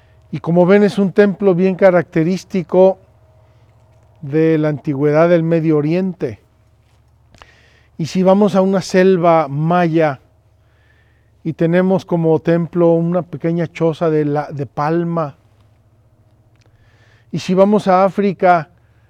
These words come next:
y no tenemos más que un árbol y debajo del árbol rezamos, y si vamos a los países nórdicos y tenemos unas cuantas piedras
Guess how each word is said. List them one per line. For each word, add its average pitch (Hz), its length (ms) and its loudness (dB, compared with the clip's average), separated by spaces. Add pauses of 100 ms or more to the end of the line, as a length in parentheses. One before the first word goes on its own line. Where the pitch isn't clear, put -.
(500)
y 170 60 -6
no 180 140 0
tenemos 190 580 0
más 170 180 -6
que 170 240 -2
un 175 180 -4
árbol 180 440 0
y 190 80 -2
debajo 165 400 -2
del 160 180 -2
árbol 160 360 -2
rezamos, 160 920 -10 (1800)
y 135 40 -20
si 156 160 -10
vamos 180 420 -4
a 151 340 -4 (920)
los 139 100 -10
países 160 420 -6
nórdicos 165 800 -2
y 156 60 -8
tenemos 160 600 -6 (340)
unas 156 260 -6
cuantas 165 400 -8
piedras 165 680 -4